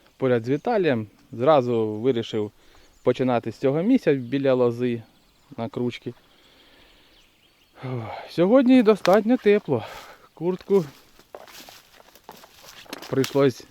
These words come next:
відразу зранку ж вже зняти. Повісив на дереві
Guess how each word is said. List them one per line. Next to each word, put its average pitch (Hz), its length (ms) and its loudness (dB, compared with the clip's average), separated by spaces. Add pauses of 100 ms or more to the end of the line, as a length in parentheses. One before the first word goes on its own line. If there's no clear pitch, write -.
(260)
відразу 151 540 4
зранку 127 420 2
ж 117 120 -12
вже 117 380 -2
зняти. 117 440 -4 (460)
Повісив 127 340 -2
на 120 140 0
дереві 123 440 2